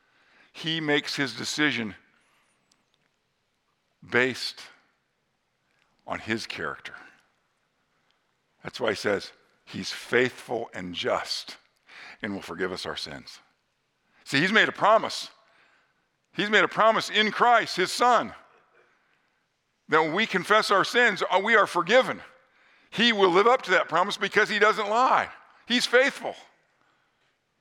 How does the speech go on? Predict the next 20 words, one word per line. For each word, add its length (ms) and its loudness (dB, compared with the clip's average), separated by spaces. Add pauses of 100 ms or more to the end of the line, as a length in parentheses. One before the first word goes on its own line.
(340)
And 100 0
it 20 4
also 220 4
says, 340 0 (600)
"He's 300 -6
faithful 480 2
and 240 0
just." 680 0 (580)
It 160 2
is 200 0
right 480 2
for 220 0
him 280 2 (260)
to 120 0
forgive 320 2
us 160 0
of 100 2
our 140 4
sins 400 0 (280)
because 800 2